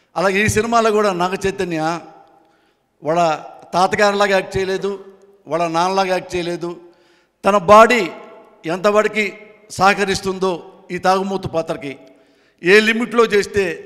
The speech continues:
నేను నీట్‌గా కనపడతాను, పర్ఫెక్ట్గా అదే లిమిట్లో చేశాడు. అందుకని ఈ పాత్ర కూడా ఆయనకు చాలా హెల్ప్ అయింది నాగ చైతన్యకి.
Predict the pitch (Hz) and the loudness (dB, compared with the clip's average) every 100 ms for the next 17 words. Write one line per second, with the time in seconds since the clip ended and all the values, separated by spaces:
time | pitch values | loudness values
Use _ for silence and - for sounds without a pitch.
0 | - - 175 185 170 165 175 175 226 226 | -20 -12 -8 -6 -6 -8 -10 -4 -2 0
1 | 214 180 180 160 165 165 151 135 - - | -2 -2 -6 -6 -6 -8 -8 -12 -18 -10
2 | - 185 170 - 185 202 196 202 - - | -6 -4 -6 -8 -4 -4 -4 -10 -14 -6
3 | 170 196 190 185 180 185 160 143 139 107 | 0 0 0 -4 -6 -8 -8 -10 -10 -12
4 | - - _ _ _ _ _ 160 175 208 | -14 -20 _ _ _ _ _ -8 -4 -4
5 | 202 190 180 170 170 - 185 202 185 185 | -2 -4 -6 -6 -2 2 0 0 -4 -2
6 | 175 170 156 - - _ _ - 156 160 | 0 0 -4 -12 -20 _ _ -8 -6 -4
7 | 160 175 185 165 165 165 147 123 123 - | 0 2 2 2 0 -4 -4 -8 -14 -10
8 | 139 151 143 139 123 110 101 | -8 -6 -6 -10 -12 -14 -20